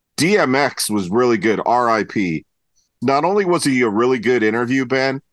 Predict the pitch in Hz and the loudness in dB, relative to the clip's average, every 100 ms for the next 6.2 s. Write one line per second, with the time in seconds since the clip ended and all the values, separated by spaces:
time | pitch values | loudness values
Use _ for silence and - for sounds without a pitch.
0 | _ _ _ _ 117 117 - 160 160 160 | _ _ _ _ -2 -2 0 0 0 -2
1 | 131 117 - 139 135 127 107 123 131 120 | -2 -2 0 0 2 0 0 0 0 0
2 | 123 - 101 120 110 120 98 85 85 101 | -2 -4 -4 -4 -2 0 0 0 0 0
3 | 104 92 - _ _ _ _ _ - 120 | 0 -2 -4 _ _ _ _ _ -4 0
4 | 135 123 117 110 - 127 120 117 101 104 | 2 2 0 0 -2 -2 0 -2 0 -2
5 | 101 - 147 151 135 131 101 101 117 104 | -4 -4 0 2 2 0 0 -2 -2 -2
6 | 80 73 | -4 -8